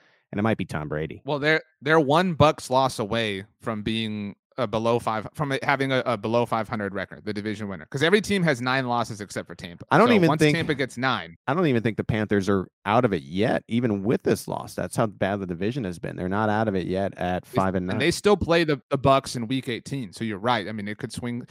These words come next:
Speaker 2: That's, that's what we're paying attention to at Block of the Boys, is like, 'cause it's, it's, it's Dallas at the N F C South winner, right? Like, that's what this is gonna come
Speaker 1: Like,
Speaker 2: down to.
Speaker 1: most likely,
Speaker 2: Uh,
Speaker 1: yes,
Speaker 2: but
Speaker 1: yes.
Speaker 2: most likely Tampa. But, um, Sam Darnold sacked four times by the Steelers, as Rachel notes. Uh, this was supposed to be quick.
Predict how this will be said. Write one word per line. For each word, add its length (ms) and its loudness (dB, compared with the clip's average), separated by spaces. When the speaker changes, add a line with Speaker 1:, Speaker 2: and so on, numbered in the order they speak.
Speaker 2:
That's, 240 4
that's 240 4
what 80 6
we're 140 4
paying 180 2
attention 380 -2
to 340 -2
at 100 -6
Block 220 -2
of 40 -8
the 60 -8
Boys, 280 -8
is 80 -10
like, 100 -6
'cause 140 2
it's, 180 -2
it's, 260 -4
it's 180 -2
Dallas 540 4
at 180 2
the 100 0
N 140 -2
F 80 -8
C 100 -10
South 240 -12
winner, 160 -20
right? 120 -4
Like, 160 -4
that's 160 -4
what 80 -8
this 120 -12
is 60 -16
gonna 160 -10
come 140 -6
Speaker 1:
Like, 140 2
Speaker 2:
down 100 -6
to. 120 -10
Speaker 1:
most 220 2
likely, 220 2
Speaker 2:
Uh, 140 2
Speaker 1:
yes, 120 4
Speaker 2:
but 240 8
Speaker 1:
yes. 340 -4
Speaker 2:
most 200 6
likely 260 0
Tampa. 460 -10
But, 280 6
um, 360 2
Sam 240 2
Darnold 300 6
sacked 340 0
four 240 2
times 280 -2
by 120 2
the 100 -2
Steelers, 320 -2
as 100 -4
Rachel 360 -4
notes. 340 0
Uh, 300 0
this 140 -6
was 80 -2
supposed 240 -2
to 60 -8
be 100 -4
quick. 400 -2